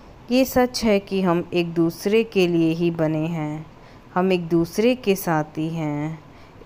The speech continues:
इस बात के लिए thank you universe, thank you। हम एक दूसरे से शांति से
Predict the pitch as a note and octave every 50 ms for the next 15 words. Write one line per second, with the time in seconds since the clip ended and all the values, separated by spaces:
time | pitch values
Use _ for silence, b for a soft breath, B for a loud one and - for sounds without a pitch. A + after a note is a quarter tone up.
0 | - G#3 B3+ B3+ A#3+ - F#3 F#3 E3+ E3 E3 E3 - - - - D#3+ D#3 D#3 D#3
1 | D#3 D#3 D#3 D#3+ D#3+ D#3+ - - G3 F3+ F3 F3 F3+ F3+ - A3+ A3+ G#3+ F3+ E3+
2 | D#3+ D#3+ D#3+ D#3 D3+ D3+ D3+ D3+ D#3+ E3+ - - - - F3 D#3+ D#3 E3 D#3+ D#3+
3 | - - D#3 D3+ D3+ D#3 D#3 D#3 - - - B B B B B B B B B
4 | B B - C4 C4+ D4 D4+ D4 B3+ G#3 F#3+ G3 F#3+ F#3+ - - A#3 C4 C4+ C4
5 | - A#3 G#3 G3 - G3+ F3 E3 D#3 D#3 D#3 D#3 F3 F3 F3 E3 - F3 E3 E3